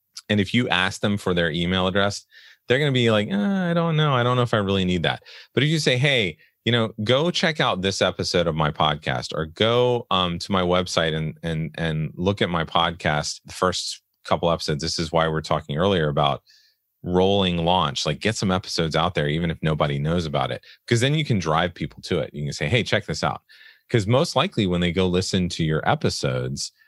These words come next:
they're gonna say, "Hey, okay, this really helps. Like, I, I like this. I'm gonna, I'm gonna check this show out." <clears throat> They start listening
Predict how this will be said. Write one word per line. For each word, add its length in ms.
they're 80
gonna 80
say, 220
"Hey, 320
okay, 200
this 200
really 200
helps. 480
Like, 320
I, 140
I 160
like 360
this. 460
I'm 140
gonna, 300
I'm 100
gonna 100
check 240
this 120
show 260
out." 180
<clears throat> 260
They 80
start 260
listening 500